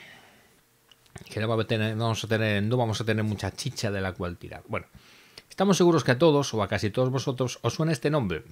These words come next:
pues resulta que este simpático monstruo tiene un hijo, pero el pobre Godzillita,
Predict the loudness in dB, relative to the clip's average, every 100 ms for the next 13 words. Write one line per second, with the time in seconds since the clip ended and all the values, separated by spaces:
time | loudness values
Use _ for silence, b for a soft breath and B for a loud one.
0 | -4 0 0 0 -2 -2 -2 -2 0 0
1 | -2 -4 -4 -2 -2 0 -2 0 0 0
2 | 0 -4 -10 -4 0 2 4 4 4 2
3 | 0 0 0 0 -4